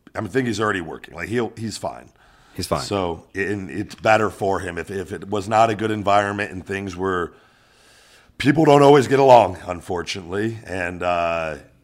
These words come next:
Speaker 1: it's better to move on. And, you know, John is in Vince's inner circle, and, and, and J B L ain't going anywhere. So,
Speaker 2: Yeah.
Speaker 1: it's,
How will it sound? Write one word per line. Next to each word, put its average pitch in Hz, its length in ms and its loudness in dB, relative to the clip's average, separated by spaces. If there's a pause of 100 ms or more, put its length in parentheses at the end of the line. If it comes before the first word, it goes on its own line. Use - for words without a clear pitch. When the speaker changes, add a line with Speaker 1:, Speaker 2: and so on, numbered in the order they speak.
(180)
Speaker 1:
it's 92 160 -14
better 98 240 -6
to 98 80 -6
move 101 240 -6
on. 117 320 4
And, 92 320 -4
you 92 120 -8
know, 90 160 -6
John 104 380 0
is 98 160 -8
in 98 180 -10
Vince's 98 400 -8
inner 95 200 -8
circle, 120 600 -6 (540)
and, 92 500 -8 (120)
and, 87 160 -12 (100)
and 90 120 -12
J 95 180 -6
B 95 100 -4
L 92 180 -2
ain't 87 140 -8
going 85 220 -8
anywhere. 76 360 -12
So, 67 440 -20 (100)
Speaker 2:
Yeah. 78 220 0
Speaker 1:
it's, - 340 -20